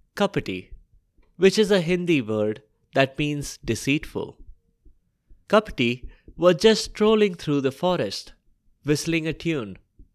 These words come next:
as was his usual practice. It's true, jackals cannot whistle. They can only howl,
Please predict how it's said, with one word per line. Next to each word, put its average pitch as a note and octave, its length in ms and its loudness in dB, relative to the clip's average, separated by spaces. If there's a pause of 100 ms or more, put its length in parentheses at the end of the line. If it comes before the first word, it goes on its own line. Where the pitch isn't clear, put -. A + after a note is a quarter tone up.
(400)
as G3 300 4
was F3+ 280 0
his E3 220 -2
usual G#2 400 -2
practice. D3+ 720 -6 (1040)
It's D3+ 240 -2
true, A#3 440 2 (460)
jackals G3 640 4
cannot E3+ 500 0
whistle. B2+ 560 -2 (760)
They F3+ 160 4
can F#3+ 160 2
only D#3+ 320 2
howl, B2+ 640 2